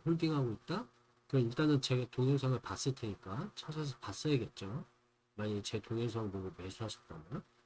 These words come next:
봤어야 됐으니까 당연히 지금 여기서 수익 실현하고 여기서 잡았다? 그럼 홀딩.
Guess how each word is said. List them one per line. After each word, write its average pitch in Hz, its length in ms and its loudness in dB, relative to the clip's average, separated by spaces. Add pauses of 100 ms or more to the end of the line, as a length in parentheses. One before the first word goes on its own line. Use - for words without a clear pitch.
(280)
봤어야 131 500 0
됐으니까 110 680 -6 (120)
당연히 110 520 -2 (920)
지금 113 500 0
여기서 117 240 -2
수익 147 220 -4
실현하고 123 480 2
여기서 120 240 0
잡았다? 113 680 -2
그럼 117 220 -4
홀딩. 127 420 2